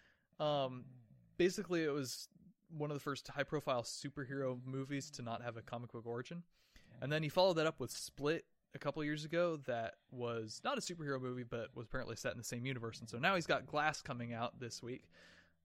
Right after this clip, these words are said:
This week, I think, uh, which is sorta bringing those two together and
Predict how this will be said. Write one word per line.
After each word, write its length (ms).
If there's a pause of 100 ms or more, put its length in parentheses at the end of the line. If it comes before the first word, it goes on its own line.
This 160
week, 160
I 40
think, 220 (300)
uh, 160
which 240
is 420 (520)
sorta 640
bringing 260
those 180
two 140
together 400
and 240